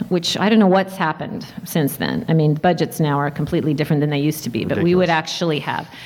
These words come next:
Speaker 1: we would track, and then we, we would submix, and then do, you know.
Speaker 2: It was a five-day production process for the score, which didn't count the writing. We had two days of submixing, two days of mixing, uh, final mixing, and one day of recording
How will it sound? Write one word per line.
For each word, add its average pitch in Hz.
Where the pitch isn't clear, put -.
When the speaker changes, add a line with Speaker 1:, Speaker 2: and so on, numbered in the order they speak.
Speaker 1:
we 170
would -
track, 208
and 139
then -
we, 139
we 147
would 135
submix, 233
and 139
then 135
do, -
you 180
know. 147
Speaker 2:
It 151
was 139
a 131
five-day 127
production 101
process 85
for -
the 85
score, 80
which -
didn't 104
count 87
the 85
writing. 80
We 82
had 82
two 165
days 101
of 85
submixing, 85
two 139
days 87
of 82
mixing, 87
uh, 87
final 107
mixing, 82
and 82
one 101
day 98
of 92
recording 80